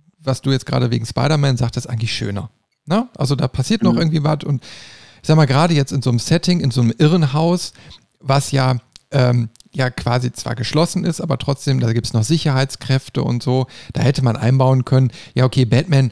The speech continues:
Speaker 1: erobert so Stück für Stück dieses, dieses Irrenhaus zurück und, und die Protagonisten, die er jetzt quasi gefangen nimmt, die werden dann abgeführt und keine Ahnung.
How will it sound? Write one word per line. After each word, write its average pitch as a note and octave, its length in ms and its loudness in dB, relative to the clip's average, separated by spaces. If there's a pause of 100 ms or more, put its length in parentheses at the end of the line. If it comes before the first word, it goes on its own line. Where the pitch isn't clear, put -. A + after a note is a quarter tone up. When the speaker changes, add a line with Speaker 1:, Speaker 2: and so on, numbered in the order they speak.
(120)
Speaker 1:
erobert E3+ 520 2
so B2 120 -2
Stück - 300 -6
für C3+ 120 -4
Stück - 400 -4
dieses, C3 560 -4
dieses A#2+ 380 -6
Irrenhaus C3+ 640 0
zurück C3+ 580 -2
und, D3 420 -2
und C3 440 -4
die A#2+ 180 0
Protagonisten, C3 800 -2
die B2 120 -2
er B2 100 2
jetzt - 480 -6
quasi B2+ 320 -2
gefangen C3 400 2
nimmt, C3 320 0
die A#2+ 120 0
werden A#2+ 200 2
dann A#2 120 0
abgeführt - 680 -4
und B2+ 280 -8
keine A#2+ 240 -4
Ahnung. A2+ 240 -6